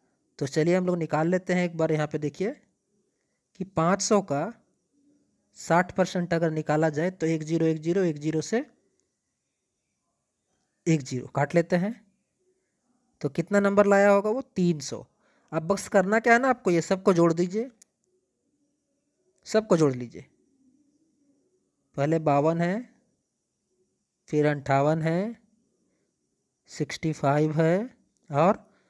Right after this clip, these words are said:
पचास है। सबको जोड़ते हैं तो देखिए, पाँच पाँच दस और एक ग्यारह, एक सौ दस, एक सौ दस और पचास, एक सौ साठ, एक सौ साठ और साठ, दो सौ बीस, दो सौ पच्चीस, दो सौ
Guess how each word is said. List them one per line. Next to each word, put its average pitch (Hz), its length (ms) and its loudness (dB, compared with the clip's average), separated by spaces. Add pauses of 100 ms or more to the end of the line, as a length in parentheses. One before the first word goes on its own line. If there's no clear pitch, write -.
(220)
पचास 131 480 -2
है। 107 140 -20 (120)
सबको 180 280 0
जोड़ते 185 340 4
हैं 214 200 4 (500)
तो 165 80 0
देखिए, 180 240 2
पाँच 180 240 -2
पाँच 196 220 -4
दस 185 320 2
और 170 160 0
एक 170 140 0
ग्यारह, 151 280 4
एक 139 140 -4
सौ 185 160 2
दस, 190 360 2 (520)
एक 156 140 -4
सौ 185 200 2
दस 165 280 2
और 175 140 0
पचास, 175 380 0
एक 165 120 -6
सौ 175 140 0
साठ, 185 340 2
एक 180 120 -10
सौ 175 140 -2
साठ 180 440 0
और 160 180 -6
साठ, 151 420 -2 (160)
दो 143 160 -4
सौ 160 180 -2
बीस, 165 180 0
दो 170 160 2
सौ 180 140 0
पच्चीस, - 520 -8 (960)
दो 143 260 4
सौ 202 260 4